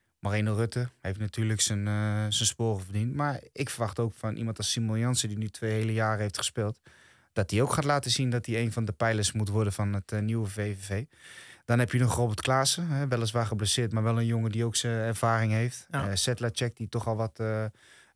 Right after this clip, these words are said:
Speaker 1: minuten heeft gespeeld. Ja,
Speaker 2: Want die
Speaker 1: en
Speaker 2: was blij. Die was vrijdag
Speaker 1: Ja, die
Speaker 2: blij.
Speaker 1: was blij. Die was blij en wij zijn ook blij dat hij weer terug is.
Speaker 2: Ja.
Speaker 1: Maar kijk, eh, je moet ook gaan verwachten, en daar-,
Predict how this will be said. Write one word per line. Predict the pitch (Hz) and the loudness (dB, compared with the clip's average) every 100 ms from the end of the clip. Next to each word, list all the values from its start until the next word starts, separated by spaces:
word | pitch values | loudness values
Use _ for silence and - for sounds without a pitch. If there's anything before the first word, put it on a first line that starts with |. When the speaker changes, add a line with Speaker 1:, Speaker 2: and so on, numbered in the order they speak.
| - | -4
Speaker 1:
minuten | 120 127 139 135 | 0 2 0 0
heeft | 120 | -2
gespeeld. | - - - 131 - | -2 -4 -2 -6 0
Ja, | |
Speaker 2:
Want | 131 | 2
die | 113 | 4
Speaker 1:
en | 147 | 6
Speaker 2:
was | 160 127 | 4 4
blij. | 123 113 143 170 - | 4 4 2 -2 -4
Die | 139 | 2
was | 175 151 | 2 2
vrijdag | - 139 120 | 2 4 4
Speaker 1:
Ja, | |
die | 120 | 6
Speaker 2:
blij. | 127 135 | 6 6
Speaker 1:
was | |
blij. | 170 117 147 170 | 6 4 4 0
Die | - | -4
was | 113 98 | -4 -2
blij | 101 123 | 0 2
en | 156 | 2
wij | 120 113 | 2 2
zijn | 117 | 2
ook | 120 | 0
blij | 123 127 | 2 2
dat | 131 - | 2 0
hij | 104 | -6
weer | 104 | -4
terug | 117 110 | -4 -2
is. | 151 - - - - | -2 -4 -6 -20 -4
Speaker 2:
Ja. | 131 | 0
Speaker 1:
Maar | 151 | 2
kijk, | 175 151 | 0 -2
eh, | - - - - 143 147 | -4 -6 -2 0 0 0
je | |
moet | 151 151 | 0 0
ook | 165 160 | -2 -2
gaan | 147 | -2
verwachten, | 127 104 110 - 127 | -2 -2 -4 -2 -4
en | 147 139 | -2 -2
daar-, | 117 117 | 0 -2